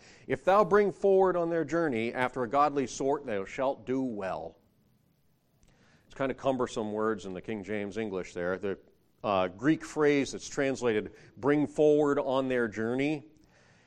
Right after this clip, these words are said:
it's used throughout the New Testament. We see it all over the place. I'm gonna give you a list of references. But it was talking about helping missionaries on their journey,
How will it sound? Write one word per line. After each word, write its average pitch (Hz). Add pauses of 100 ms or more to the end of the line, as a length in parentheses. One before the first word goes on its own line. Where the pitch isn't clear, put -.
it's -
used 156
throughout 139
the 117
New 120
Testament. 80 (260)
We 117
see 123
it 110
all 117
over 104
the 92
place. 95
I'm 98
gonna 98
give 98
you 92
a -
list 110
of 101
references. 98 (680)
But 131
it 123
was 117
talking 165
about 101
helping 147
missionaries 101
on 107
their 90
journey, 87